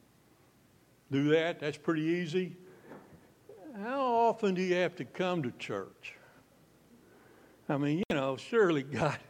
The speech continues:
<laughs> we don't have to be here four times a month, surely. Yeah, I mean, you know. So I figure, okay, three times a month, check. I'm a good Christian. Now, I'd heard about this spiritual journey,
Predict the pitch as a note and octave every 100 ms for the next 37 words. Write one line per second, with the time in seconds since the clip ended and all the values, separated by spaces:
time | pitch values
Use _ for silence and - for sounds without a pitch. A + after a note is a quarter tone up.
0 | - - - - D3+ B3 A#3+ D#3+ D3+ D#3+
1 | E3+ D#3 C#3+ A2 - F#3 F3 E3+ D#3 -
2 | D#3+ D#3+ D#3 C3 A2+ B2+ F3 F#3 B2+ -
3 | - - A3 F3+ A2+ G2+ D3 G3+ E3 D#3+
4 | C#3+ A3 F#3 C3 B2+ - - - - -
5 | - D#3+ D3+ D3+ F#3+ D#3+ D3 F3 E3+ D3+
6 | A#2+ G#2+ - G3 A#3 G#3 G#3 F#3+ F3+ D#3
7 | C#3+ D3+ D#3 D3 D3 - - - _ _
8 | _ _ - - B2+ G#2+ - - _ _
9 | _ _ _ _ _ _ _ - _ _
10 | _ - G3 E3+ E3+ E3 G3 - B2 -
11 | _ - - - - - _ _ _ _
12 | - - - _ _ _ _ _ _ -
13 | - - - D#3 - F#3 A#3 D3+ G#3 G#3+
14 | F3+ E3 D#3+ D3+ D#3 - - F#3 G3 F#3
15 | E3 A#2+ A2+ D#3 F#3 F#3+